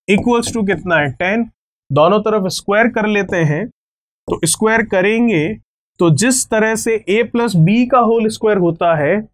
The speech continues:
उसी तरह से ए प्लस बी प्लस सी का भी होल स्क्वायर होता है। तो स्क्वायर कर लिया हमने ए प्लस बी प्लस सी का होल स्क्वायर, और टेन का स्क्वायर कितना, वन हंड्रेड।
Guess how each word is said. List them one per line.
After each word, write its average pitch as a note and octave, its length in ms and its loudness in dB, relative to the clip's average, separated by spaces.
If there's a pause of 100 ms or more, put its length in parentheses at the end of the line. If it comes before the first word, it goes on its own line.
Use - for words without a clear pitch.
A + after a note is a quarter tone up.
उसी G#3+ 320 2
तरह F3+ 280 4
से D#3+ 200 0 (560)
ए A3 180 6
प्लस A#3 300 0
बी G#3 220 2
प्लस A3+ 260 -4
सी B3 300 2
का B3+ 160 0
भी A#3 140 0
होल G3+ 240 2
स्क्वायर G3+ 300 -4
होता D#3 320 0
है। D#3+ 180 0 (400)
तो B3 420 4
स्क्वायर A3+ 420 0
कर G#3 220 -2
लिया A#3 300 0
हमने G#3+ 340 0
ए A3 540 0
प्लस G#3+ 500 -2
बी G#3+ 340 2 (120)
प्लस G#3+ 380 -2
सी G3+ 380 -2
का G#3 200 0 (120)
होल G3+ 360 2
स्क्वायर, G#3+ 400 -4 (400)
और D#3+ 160 0
टेन A3 380 0
का A3 180 0
स्क्वायर G3 300 -4
कितना, F3 360 -2
वन D3+ 260 -2
हंड्रेड। A2 360 -8